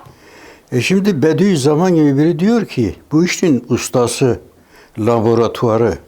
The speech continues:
diyor ki, ga-, şeyin, Muhyiddin Arabi Hazretlerinin, Kuddüs'e sırruhul aziz, hatası ilmi değil, keşfi değil, fikri değil. Demek başka çok şeyler var ya, bizim bilmediğimiz.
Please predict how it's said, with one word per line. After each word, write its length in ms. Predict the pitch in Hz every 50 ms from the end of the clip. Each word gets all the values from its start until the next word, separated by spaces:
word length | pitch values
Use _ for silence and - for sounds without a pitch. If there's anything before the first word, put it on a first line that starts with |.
| _ _ _
diyor 260 | - 190 214 208 185
ki, 240 | - - 117 98 87 - _ _ - - - - - - - _ _ - - _ _ _ _ _ - 127 127 - -
ga-, 540 | 139 127 117 104 143 160 156 143 135 127 120
şeyin, 600 | - - 156 160 147 143 165 175 190 233 - - - -
Muhyiddin 440 | 139 139 147 156 143 165 175 170
Arabi 400 | 151 143 139 139 143 143 151 208
Hazretlerinin, 840 | 185 151 151 127 107 113 113 107 95 - - 104 92 90 87 85 76 - - -
Kuddüs'e 360 | 135 135 131 127 - - 123
sırruhul 420 | - - 123 110 104 101 104 104 98
aziz, 360 | 90 85 95 139 175 175 175 - _ _ - - - - - - _
hatası 580 | - - 151 143 139 - 151 139 131 - -
ilmi 420 | 190 165 160 151 151 165 180 170 139
değil, 320 | 143 127 107 95 90 - -
keşfi 420 | - 135 131 127 - - 180 170
değil, 300 | 180 180 202 214 226 220
fikri 400 | - - 160 143 - 151 147 113
değil. 220 | 120 104 80 - - - _ _ _ _ _ _ _ _ _ _ _ _ _ _ _ _ - - _ _ _ _ _ _ _ _ _ _ - - - _ _ - - - - - _ -
Demek 480 | - - 156 151 156 190 214 156 - -
başka 340 | 156 170 180 - - 156 123
çok 240 | - - 185 - -
şeyler 360 | - 139 120 117 160 165 151
var 200 | 143 104 82 -
ya, 320 | 80 - 123 156 160 131
bizim 240 | 104 101 113 123 107
bilmediğimiz. 720 | 110 117 117 104 98 92 - 98 98 95 110 147 - -